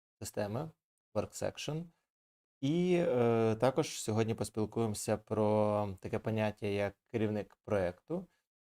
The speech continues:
і, е, відповідальний у задачі. Розберемо, в чому між ними різниця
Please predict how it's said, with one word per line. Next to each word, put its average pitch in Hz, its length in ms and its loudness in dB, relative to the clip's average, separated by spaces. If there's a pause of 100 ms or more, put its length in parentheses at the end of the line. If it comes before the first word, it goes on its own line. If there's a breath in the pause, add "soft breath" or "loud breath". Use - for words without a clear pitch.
і, 160 260 2
е, 117 480 0
відповідальний 113 580 2
у 113 140 -2
задачі. 98 440 -2
Розберемо, 101 420 -2
в 95 60 -8
чому 101 200 -4
між 98 160 -4
ними 104 220 -4
різниця 139 500 -4